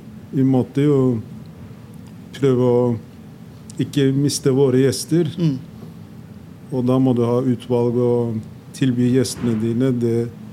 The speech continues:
Speaker 1: også de tilbyr der, da.
Speaker 2: Ja.
Speaker 1: Ja, kanskje gjøre det bedre.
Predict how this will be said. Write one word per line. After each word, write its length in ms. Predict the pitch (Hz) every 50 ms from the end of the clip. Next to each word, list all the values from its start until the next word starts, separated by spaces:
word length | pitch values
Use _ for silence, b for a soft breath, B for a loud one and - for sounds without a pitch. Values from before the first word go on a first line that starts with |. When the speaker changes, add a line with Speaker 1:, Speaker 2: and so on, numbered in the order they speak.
| - - - - -
Speaker 1:
også 380 | 127 120 117 - - 143 139 127
de 300 | 127 127 127 123 120 120 - - - - -
tilbyr 420 | - - 127 113 110 113 123 123 123
der, 180 | 131 135 160
da. 200 | 175 190 180 151 - - - -
Speaker 2:
Ja. 120 | 156 165 165 - - - - -
Speaker 1:
Ja, 100 | 131 123
kanskje 420 | 117 - - 131 110 104 - - 135
gjøre 200 | 127 123 117 117
det 120 | 120 110
bedre. 440 | 107 107 107 107 123 151 165 165 170